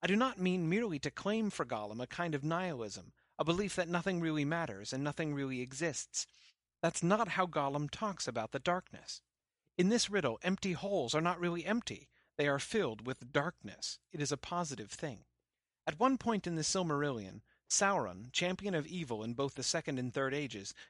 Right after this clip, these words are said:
speaks of darkness in similar terms to Gollum's. He says that beyond the world lies the ancient darkness, and claims that the Lord of Darkness is the Lord of all, and the giver of freedom. "Darkness alone,"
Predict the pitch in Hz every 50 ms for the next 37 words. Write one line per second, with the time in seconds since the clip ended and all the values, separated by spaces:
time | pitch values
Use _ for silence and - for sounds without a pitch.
0 | _ _ - - - 254 247 - 233 196 156 - 165 151 147 - 156 147 - -
1 | 175 180 180 175 - - 240 226 202 180 170 160 - - 240 247 175 120 110 -
2 | - - - 196 208 151 104 98 - - - - _ _ _ _ _ _ _ _
3 | _ 196 185 - - 233 240 220 190 - 185 - _ 156 151 160 180 196 214 208
4 | 196 190 175 190 208 175 135 113 110 110 - 131 131 135 143 143 135 - - 135
5 | 131 127 143 151 143 - - 143 127 - - 143 143 139 - _ 98 92 - -
6 | - - - - - - _ _ 156 143 131 - - 165 165 170 165 160 147 -
7 | 170 151 156 - _ 143 135 135 156 165 180 180 175 160 139 139 175 175 196 -
8 | - 131 110 104 - - - 165 151 131 127 143 135 135 151 156 147 127 123 113
9 | 135 143 139 113 107 104 - - - _ _ - 135 123 123 117 123 160 139 139
10 | 120 110 107 - - - 156 165 156 120 101 95 - _ _ _ _ _ _ _
11 | _ _ _ _ - - 139 139 - - 139 120 - - 117 113 131 160 151 117
12 | 101 107 -